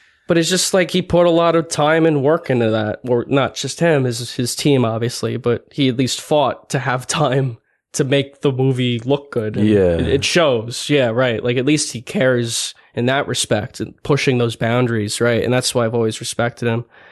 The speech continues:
Speaker 1: And, and Ridley Scott, too. Um, I think they both have good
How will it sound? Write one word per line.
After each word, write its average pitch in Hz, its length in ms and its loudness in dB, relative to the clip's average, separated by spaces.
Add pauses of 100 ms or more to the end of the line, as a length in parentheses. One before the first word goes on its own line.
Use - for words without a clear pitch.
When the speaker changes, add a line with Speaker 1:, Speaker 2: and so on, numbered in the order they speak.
(240)
Speaker 1:
And, 175 200 2
and 190 240 4
Ridley 120 180 2
Scott, 120 380 -2
too. 123 320 2 (500)
Um, 123 240 0
I 123 80 -2
think 143 160 0
they 135 80 2
both 123 460 -2
have 120 400 -6 (400)
good 117 240 0